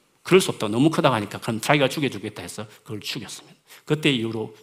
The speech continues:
저희 교회는 잠잠해졌습니다. 그래서 돌아보면,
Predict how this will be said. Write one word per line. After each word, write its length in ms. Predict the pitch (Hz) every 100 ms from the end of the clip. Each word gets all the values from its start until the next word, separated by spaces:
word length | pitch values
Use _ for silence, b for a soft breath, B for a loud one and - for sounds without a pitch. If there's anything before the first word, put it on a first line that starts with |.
| -
저희 220 | 123 110
교회는 360 | - 107 107
잠잠해졌습니다. 840 | - 98 - 180 - - - - 151 _ _ B B B B B B B B
그래서 520 | B 202 208 180 151 151
돌아보면, 800 | 185 185 143 110 107 147 220